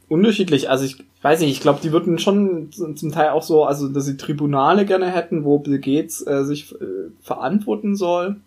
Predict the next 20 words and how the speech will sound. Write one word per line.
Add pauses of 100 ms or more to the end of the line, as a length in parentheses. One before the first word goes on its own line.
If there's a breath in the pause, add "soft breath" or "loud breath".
Die
wollen
auch,
äh,
quasi
natürlich
den
Auf-,
äh,
die
Aufhebung
von
allen, (220)
ähm,
Beschränkungen
im
Rahmen
von
der
Corona-Pandemie.